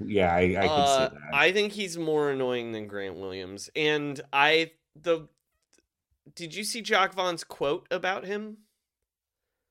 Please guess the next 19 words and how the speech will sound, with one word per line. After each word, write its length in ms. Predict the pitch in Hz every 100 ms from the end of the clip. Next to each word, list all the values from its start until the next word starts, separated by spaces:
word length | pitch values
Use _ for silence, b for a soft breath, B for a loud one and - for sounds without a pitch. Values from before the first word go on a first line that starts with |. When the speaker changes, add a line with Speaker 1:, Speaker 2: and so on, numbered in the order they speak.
| _ _ _ _ -
Speaker 2:
today? 220 | 110 -
Speaker 1:
Uh, 540 | 101 98 190 185 90 87 _ _
about 340 | 120 101 110 101
Spencer 360 | - 117 117
Dinwiddie? 440 | 82 87 113 175 190
No. 140 | 98
Speaker 2:
Yeah. 400 | 82 117 107 82 - _ _ _ _ _ _ _ _ _ _ _
Uh, 300 | 117 117 117
Jacque 400 | 113 165 226 254
Vaughn 480 | 190 202 147 123 131
on 240 | 143 147 143
Spencer 460 | - 160 156 151 147
Dinwiddie. 680 | 131 127 113 104 98 95
This 240 | 101 113 120
is 80 |
from 340 | 113 113 107 104
Lucas 340 | 104 104 101
Kaplan. 560 | - 117 127 147 143 147 _ _
Quote, 320 | - 143 113